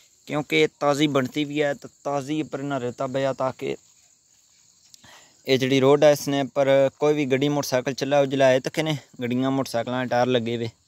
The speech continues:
ਇਹਨਾਂ ਨਕਸਾਂ ਧੂੜ ਤਾੜ ਪਏ ਸੀਗੇ, ਜਿੱਥੇ ਕੁਦਾ ਖੱਡ-, ਖੁੱਡੇ ਖੱਡੇ ਹੋਏ, ਠੀਕ ਹੈ, ਕੱਚੀ ਲੁੱਕ ਪਈ ਵੀ ਹੈ ਨਾ, ਤਾਂ ਉਹ ਬਿਹਤਰੀਨ ਹੋ ਗਿਆ ਸੀ ਕੰਮ। ਤਾਂ ਬਕਾਇਆ ਜਿੱਥੇ ਜਿਹੀਆਂ ਇਹਨਾਂ ਬਣਾਈ ਹੈ ਉੱਥੇ ਵੀ ਜੁਲੀ ਤਾਂ ਤੱਕਣੇ ਆ, ਕਹਿ ਕੁਝ ਹੋਣਾ ਉਹ ਵੀ ਤੁਸੀਂ ਦੱਸਣੇ ਆ ਸਾਰਾ ਕੁਝ ਇਸ ਵੀਡੀਓ ਵਿੱਚ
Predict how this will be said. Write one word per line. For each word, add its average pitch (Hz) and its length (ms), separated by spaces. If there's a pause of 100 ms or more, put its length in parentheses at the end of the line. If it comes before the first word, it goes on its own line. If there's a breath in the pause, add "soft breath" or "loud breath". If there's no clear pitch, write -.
(360 soft breath)
ਇਹਨਾਂ 151 200
ਨਕਸਾਂ 156 260
ਧੂੜ 139 280
ਤਾੜ 143 220
ਪਏ 139 180
ਸੀਗੇ, 147 240
ਜਿੱਥੇ 131 320
ਕੁਦਾ 139 240
ਖੱਡ-, 123 260 (1120 soft breath)
ਖੁੱਡੇ 143 220
ਖੱਡੇ 143 300
ਹੋਏ, 131 180
ਠੀਕ 139 240
ਹੈ, 135 60
ਕੱਚੀ 151 320
ਲੁੱਕ 143 240
ਪਈ 147 180
ਵੀ 143 140
ਹੈ 139 60
ਨਾ, 135 140
ਤਾਂ 135 140
ਉਹ 147 240 (280)
ਬਿਹਤਰੀਨ 139 520
ਹੋ 131 60
ਗਿਆ 127 180
ਸੀ 120 180
ਕੰਮ। 120 200 (640 soft breath)
ਤਾਂ 135 80
ਬਕਾਇਆ 156 320
ਜਿੱਥੇ 143 300
ਜਿਹੀਆਂ 156 200
ਇਹਨਾਂ 151 180
ਬਣਾਈ 135 420
ਹੈ 151 60
ਉੱਥੇ 160 240
ਵੀ 156 80
ਜੁਲੀ 143 220
ਤਾਂ 147 120
ਤੱਕਣੇ 143 380
ਆ, 139 180
ਕਹਿ 143 160
ਕੁਝ 139 260 (460)
ਹੋਣਾ 131 320
ਉਹ 143 120
ਵੀ 147 120
ਤੁਸੀਂ 139 220
ਦੱਸਣੇ 127 300
ਆ 131 60
ਸਾਰਾ 123 200
ਕੁਝ 135 180
ਇਸ 127 140
ਵੀਡੀਓ 131 280
ਵਿੱਚ 127 220